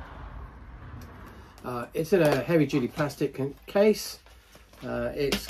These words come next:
got several items in here. So there is the fuse block itself. Well, it's polyurethane, so a clear plastic top and a dark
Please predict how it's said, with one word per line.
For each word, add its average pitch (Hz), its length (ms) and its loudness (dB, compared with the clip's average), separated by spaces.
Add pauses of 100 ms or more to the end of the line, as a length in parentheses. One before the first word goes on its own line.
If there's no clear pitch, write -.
(120)
got - 380 2
several 156 440 0
items 165 440 0
in 127 120 0
here. 113 200 -4
So 143 220 0
there 139 280 6
is 143 560 -2
the 127 280 4
fuse 180 420 4
block 156 360 0
itself. 151 480 -4
Well, 135 120 -4
it's 123 220 -12
polyurethane, 180 960 0 (440)
so 143 200 -2
a 135 40 -2
clear 175 280 2
plastic 165 440 -4 (160)
top 220 320 -4 (440)
and 151 180 0
a 135 140 2
dark 160 280 2